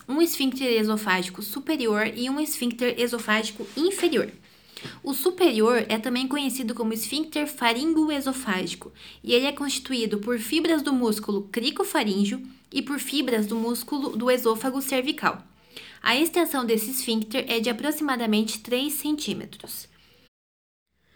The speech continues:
Agora, uma correlação clínico-cirúrgica disso, desse esfíncter esofágico superior,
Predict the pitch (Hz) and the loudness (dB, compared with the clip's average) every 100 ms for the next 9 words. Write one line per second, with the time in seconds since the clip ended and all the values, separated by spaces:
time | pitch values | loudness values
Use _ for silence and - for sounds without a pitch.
0 | - - - 262 233 202 190 185 226 226 | -20 -20 -4 0 2 2 0 -2 -2 -2
1 | 226 302 330 311 269 - 208 202 208 302 | -2 2 4 4 0 0 0 0 -2 -2
2 | 370 370 330 311 247 214 196 - 196 190 | 0 0 0 0 2 4 4 0 -8 -8
3 | 202 214 233 - 180 202 202 202 202 254 | -4 0 0 -2 -2 -2 2 0 0 -2
4 | 302 269 220 202 202 190 190 208 214 214 | -2 0 0 0 -2 -4 -4 -6 -4 -4
5 | 185 170 208 240 | -4 0 0 0